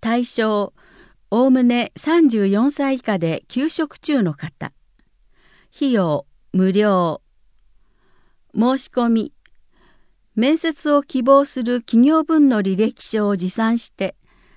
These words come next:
当日直接会場へ。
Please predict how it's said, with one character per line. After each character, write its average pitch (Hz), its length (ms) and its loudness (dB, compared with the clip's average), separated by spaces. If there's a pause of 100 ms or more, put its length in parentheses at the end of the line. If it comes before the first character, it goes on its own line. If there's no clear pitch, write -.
(140)
当 233 200 0
日 226 520 -4 (260)
直 202 160 -2
接 - 400 -10 (140)
会 190 260 -2
場 160 320 -4
へ。 143 160 -8